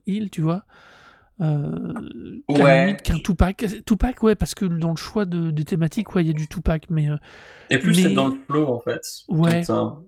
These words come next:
Speaker 1: Ouais, c'est plus une question pure de pur style que vraiment une question de
Speaker 2: Et Lauryn Hill,
Speaker 1: d'influence, euh, d'oreille,
Speaker 2: Lauryn
Speaker 1: on va
Speaker 2: Hill,
Speaker 1: dire.
Speaker 2: j'ai l'impression que c'est plus lieu, sur la, la, le choix de, des collaborateurs, le fait de, de,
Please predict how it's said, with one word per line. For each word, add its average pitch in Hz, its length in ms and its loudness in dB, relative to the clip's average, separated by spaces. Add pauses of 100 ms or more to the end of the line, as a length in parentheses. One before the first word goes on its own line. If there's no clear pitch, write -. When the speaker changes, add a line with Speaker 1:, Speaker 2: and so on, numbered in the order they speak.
Speaker 1:
Ouais, 175 180 0
c'est 196 120 -2
plus 202 180 -4
une 226 80 -8
question 185 320 -6
pure - 300 -10
de 170 100 -2
pur - 240 -8
style - 300 -10
que - 120 -12
vraiment 165 240 -8
une 175 120 -8
question - 380 -14
de 156 460 -10 (760)
Speaker 2:
Et 131 140 8
Lauryn 170 200 4
Hill, 175 60 0
Speaker 1:
d'influence, 180 460 0
euh, 160 200 2
d'oreille, 170 320 4
Speaker 2:
Lauryn 160 80 0
Speaker 1:
on - 20 0
va 147 60 0
Speaker 2:
Hill, 139 160 -2
Speaker 1:
dire. 165 120 -6
Speaker 2:
j'ai 131 100 -6
l'impression 123 280 -2
que - 60 -8
c'est 127 180 -12
plus - 420 -4
lieu, 117 380 -6
sur 117 300 -4
la, 113 180 2
la, 107 360 -2
le 110 140 -8
choix 120 240 -2
de, 117 160 -4
des 113 140 -6
collaborateurs, 113 960 0
le 107 80 -14
fait 107 160 -16
de, 107 160 -14
de, 110 260 -16